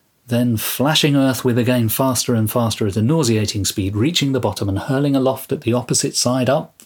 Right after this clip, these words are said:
and down, back and forth, up and down." So Ray is really using all of his skills as a writer with that paragraph.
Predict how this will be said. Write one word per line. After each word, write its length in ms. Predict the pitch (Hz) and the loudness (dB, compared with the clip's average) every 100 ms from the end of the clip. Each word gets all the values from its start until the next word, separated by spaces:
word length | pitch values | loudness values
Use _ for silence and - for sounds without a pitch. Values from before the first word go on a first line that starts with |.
| _ | _
and 200 | 127 120 | -4 -2
down, 360 | 107 98 98 104 - _ _ _ _ | -2 -4 -4 -8 -14 _ _ _ _
back 420 | 123 143 - - _ _ - | -2 -2 -4 -18 _ _ -6
and 160 | 110 | -4
forth, 440 | - 104 98 90 _ _ _ _ _ _ - | -2 -2 -2 -6 _ _ _ _ _ _ -6
up 280 | 101 - _ _ _ _ | -6 -6 _ _ _ _
and 160 | 107 101 | -4 -2
down." 420 | 98 90 90 - _ _ _ _ _ _ _ _ _ _ _ _ _ _ _ _ _ _ _ _ _ _ _ _ - _ - | -2 -4 -6 -10 _ _ _ _ _ _ _ _ _ _ _ _ _ _ _ _ _ _ _ _ _ _ _ _ -20 _ -6
So 200 | 160 147 | -2 2
Ray 380 | 147 196 180 | 2 2 2
is 160 | 139 104 | 0 0
really 420 | 110 151 175 151 | 2 2 2 2
using 320 | 131 131 123 | 0 0 2
all 160 | 120 127 | 2 2
of 60 | 113 | 0
his 140 | 110 | 0
skills 420 | - 123 117 110 | 0 0 0 0
as 100 | 104 | -2
a 80 | 110 | -2
writer 520 | 110 120 107 90 85 _ _ - | -2 -2 -2 -6 -10 _ _ -12
with 120 | 104 | -6
that 220 | 101 117 | -6 -4
paragraph. 580 | 110 98 90 87 92 | -4 -4 -4 -8 -10